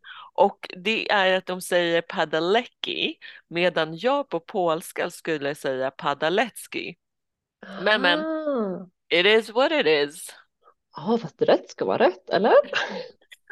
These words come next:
Speaker 1: Ja, men det är ändå lite pe-, petigt. Och sen är det ju också så här, uh,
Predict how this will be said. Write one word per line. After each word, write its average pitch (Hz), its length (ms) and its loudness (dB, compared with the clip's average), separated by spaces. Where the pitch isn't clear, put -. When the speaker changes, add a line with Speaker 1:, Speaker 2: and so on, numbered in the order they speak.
Speaker 1:
Ja, 330 100 0
men 320 160 0
det 240 60 0
är 277 60 4
ändå 180 200 0
lite 175 500 0
pe-, 139 280 -4
petigt. 127 440 -4
Och 180 140 -4
sen 185 240 0
är 147 140 2
det 143 80 -4
ju 127 80 0
också - 340 -6
så - 140 -8
här, 92 120 -2
uh, 73 200 -2